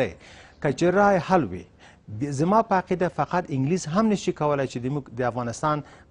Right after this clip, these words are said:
معضله د پاکستان سره چې موږ اوس په سر دا کړکیچ کې یو، دا حل کړي. زما عقیده دا ده چې تر څو چې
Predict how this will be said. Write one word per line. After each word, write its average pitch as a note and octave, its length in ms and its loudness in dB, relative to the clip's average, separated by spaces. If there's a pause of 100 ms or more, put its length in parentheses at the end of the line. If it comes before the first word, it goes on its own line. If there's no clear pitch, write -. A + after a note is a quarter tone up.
(160)
معضله B2 380 2 (100)
د B2 180 -2
پاکستان D#3+ 640 -2
سره B2+ 180 0
چې A#2+ 160 -10
موږ C3 120 -4
اوس B2 200 -4
په B2 120 -4
سر A#2+ 140 -8
دا A2+ 140 -6
کړکیچ A2 480 -6
کې - 40 -8
یو، C#3 200 -2 (380)
دا C3 80 2 (100)
حل A#2 240 0
کړي. F#2+ 100 -14 (500)
زما E3+ 220 6
عقیده C#3 300 0
دا E3 160 4
ده E3+ 120 2
چې D#3 140 -6 (120)
تر B2 100 -2
څو F3 240 -2
چې D#3+ 180 -4